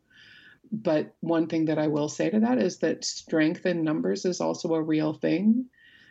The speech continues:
And that, um, you know, it's not always possible to go out in the world and be out in the world with a large group of people who, that you enjoy all being happy together,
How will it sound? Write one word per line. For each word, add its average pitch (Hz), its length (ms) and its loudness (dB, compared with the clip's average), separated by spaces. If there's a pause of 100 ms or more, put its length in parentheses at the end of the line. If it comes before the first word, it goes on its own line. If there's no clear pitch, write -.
(180)
And 156 500 2
that, 147 480 -2 (240)
um, 147 420 -2
you 165 120 2
know, 156 80 6
it's 156 100 0
not 160 160 2
always 156 220 2
possible 156 400 -4
to 185 160 -8
go 165 340 -2
out 156 160 -2
in 170 60 -4
the 156 80 0
world 156 240 2
and 160 80 -4
be 151 120 0
out 147 120 -6
in 156 80 0
the 151 80 2
world 151 240 -2
with 165 80 0
a 160 60 0
large 151 300 -2
group 160 160 -2
of - 140 -2
people 240 540 0 (160)
who, - 320 0
that 165 140 2
you 170 120 2
enjoy 156 360 2
all 170 160 -2
being 165 200 -2
happy 160 280 -4
together, 226 380 -2